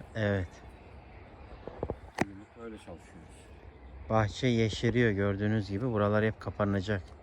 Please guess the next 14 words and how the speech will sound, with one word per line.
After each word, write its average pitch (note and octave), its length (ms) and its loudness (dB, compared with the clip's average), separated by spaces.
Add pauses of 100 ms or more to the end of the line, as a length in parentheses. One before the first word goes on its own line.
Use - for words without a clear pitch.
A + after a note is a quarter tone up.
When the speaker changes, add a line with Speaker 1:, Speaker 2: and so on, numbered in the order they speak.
(200)
Speaker 2:
Evet. F#2+ 100 -14 (100)
Speaker 1:
Ürünler G#2+ 420 2
oldukça. G#2 580 0 (500)
Speaker 2:
Bunlar A#2+ 160 -8
patates A2+ 440 -8 (120)
biliyorsun. G2 380 -10 (220)
Speaker 1:
Evet. G2 260 0 (760)
Speaker 2:
Bu G#2 40 -8
bölge G2+ 180 -8
patates. G2 380 -10 (600)
Speaker 1:
Evet. F#2 240 -4 (1040)
Speaker 2:
Böyle B2 280 -8
domatesler, A2 520 -10 (140)
dışarıdaki G#2 320 -12